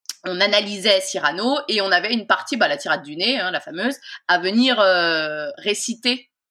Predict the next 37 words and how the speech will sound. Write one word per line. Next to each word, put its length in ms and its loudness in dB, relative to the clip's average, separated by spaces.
devant 240 -4
toute 160 -8
la 100 4
classe 340 0
sur 80 2
la 80 4
petite 220 -8
marche 240 2
là, 80 4
à 40 2
côté 180 -4
de 60 -12
son 160 -10
bureau. 340 -2
Et 120 0
moi, 180 4
j'avais 280 2
vécu, 380 -4
euh, 240 -2
bah, 300 2
en 100 -10
faisant 300 -2
du 140 -8
théâtre 580 4
et 340 2
aimant 200 -2
les 140 4
lettres 200 2
déjà 220 4
à 80 6
l'époque, 320 2
pff, 100 -10
j'avais 260 -2
vécu 260 -6
un 100 0
truc 240 -4
de 220 -4